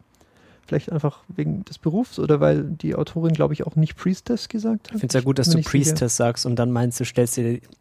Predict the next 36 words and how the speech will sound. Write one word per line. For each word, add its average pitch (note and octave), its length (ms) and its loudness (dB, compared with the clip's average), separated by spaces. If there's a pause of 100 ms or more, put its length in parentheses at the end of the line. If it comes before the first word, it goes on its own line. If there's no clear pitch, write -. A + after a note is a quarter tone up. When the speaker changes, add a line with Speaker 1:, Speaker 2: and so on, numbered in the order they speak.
(120)
Speaker 2:
stellst - 380 -4
dir A#2 320 -2
das A#2 200 -6
als - 160 -10
Mann A2+ 160 -2
vor. A2 260 -8 (1160)
Speaker 1:
Ja, E3+ 100 6
ja, E3+ 280 4
ich, - 200 -2
ich, - 220 -10
ich F3 140 -2
meine, F#3 340 6
Breck F3+ 300 2
sagt - 360 -2
nämlich E3+ 380 0
Priest - 400 -4
und D#3+ 80 -2
nicht E3 180 -2
Priestess, D#3+ 480 -6
aber D3+ 140 2
da D3+ 80 4
müsste D#3 220 0
ich D3 60 0
es C#3 100 -4
nochmal C#3 240 0
nachlesen. C#3 480 -6
Also D#3+ 160 2 (120)
wie G3+ 120 0
gesagt, D#3 400 2
in, D#3+ 240 -2
zu F3 120 0
neunundneunzig F#3+ 680 2
Prozent E3+ 460 0 (480)
und D#3+ 200 0
insbesondere E3 680 2
alle, D3+ 300 4